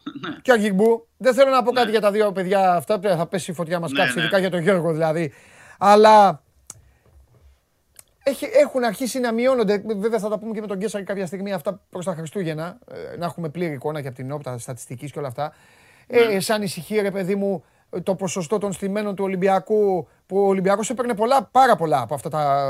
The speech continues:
Speaker 2: από αυτούς τους άνθρωπους, έτσι, από τα πόδια τους. Ε, σ'
Speaker 1: Βέβαια.
Speaker 2: ανησυχεί μήπως μπει στην εξίσωση αρνητικά και αυτή η ιστορία καθόλου κάποια στιγμή;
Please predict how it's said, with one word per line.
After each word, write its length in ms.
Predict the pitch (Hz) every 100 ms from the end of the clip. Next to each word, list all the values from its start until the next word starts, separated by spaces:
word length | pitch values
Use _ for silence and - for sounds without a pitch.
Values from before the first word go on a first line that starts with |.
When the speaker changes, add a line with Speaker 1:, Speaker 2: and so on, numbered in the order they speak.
| 135 131 131 131
Speaker 2:
από 100 | 143
αυτούς 180 | 156 165
τους 80 | 160
άνθρωπους, 260 | 147 135 131
έτσι, 180 | 175 175
από 100 | 156
τα 80 |
πόδια 280 | 147 156 143
τους. 200 | 123 107 _ _ _ _ _ _ _ -
Ε, 640 | 185 180 170 160 143 131 131
σ' 60 |
Speaker 1:
Βέβαια. 160 | 139 147
Speaker 2:
ανησυχεί 300 | 120 170 202
μήπως 260 | 202 202
μπει 120 | 165 196
στην 180 | 202
εξίσωση 520 | 196 - 220 185 185 196
αρνητικά 500 | 185 185 180 208 196
και 100 | 190
αυτή 120 | 208
η 40 |
ιστορία 360 | 175 202 214 208
καθόλου 300 | 180 208 208
κάποια 220 | 190 185
στιγμή; 400 | 170 220 214 120